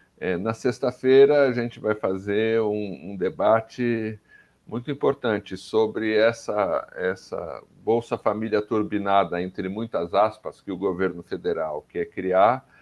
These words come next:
e, e com todos os condicionantes que aproximam to-, tanto essa ideia do voucher, da substituição do serviço público por dinheiro para que as pessoas sejam obrigadas a contratar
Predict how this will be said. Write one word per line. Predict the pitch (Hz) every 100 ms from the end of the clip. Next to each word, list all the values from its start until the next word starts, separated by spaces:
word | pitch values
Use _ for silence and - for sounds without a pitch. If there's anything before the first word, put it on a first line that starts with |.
| _ _ _ -
e, | 95 98 98 92 82 82 -
e | 57 80
com | - 104
todos | 127 127 113 101
os | 110
condicionantes | - 123 113 - 135 113 98 87 - - - -
que | 101 104 101 -
aproximam | 82 - 104 - 113 117 117 113
to-, | - 104 107 113 - _
tanto | - 101 107 117 - 120 123 80 71
essa | 80 95 - 101
ideia | 90 104 104
do | 113
voucher, | 95 101 98 90 80 78
da | 87
substituição | 85 120 110 - - - 95 - 104 101 - _ _ _
do | 98
serviço | 98 113 87 101 104 -
público | - 101 101 104 -
por | - 113
dinheiro | 104 123 110 104 104 104
para | 98 95
que |
as | 92 -
pessoas | 92 - 101 101 101
sejam | - 95 95
obrigadas | 101 104 107 92 87 90 92
a | 95
contratar | - 113 113 117 - 85 90